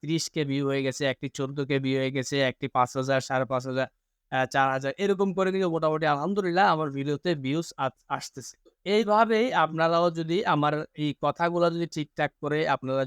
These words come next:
যদি মোটামুটি আমার এই কথা শুনে, আজকের এই ভিডিও যদি শুনে মনোযোগ সহকারে যদি আপনিও ইউটিউবিং করেন, তাহলে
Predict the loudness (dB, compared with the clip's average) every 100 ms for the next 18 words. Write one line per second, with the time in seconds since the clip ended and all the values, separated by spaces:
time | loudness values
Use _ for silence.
0 | -4 -2 -2 0 -2 0 -2 -2 0 0
1 | 0 -2 -4 -8 -6 -4 -4 -2 0 0
2 | -2 -4 -4 -4 -4 0 2 2 0 -2
3 | -2 -4 -4 -2 -2 -2 0 2 2 2
4 | 0 0 0 2 2 2 -2 0 0 0
5 | 0 0 -2 -2 -2 0 2 2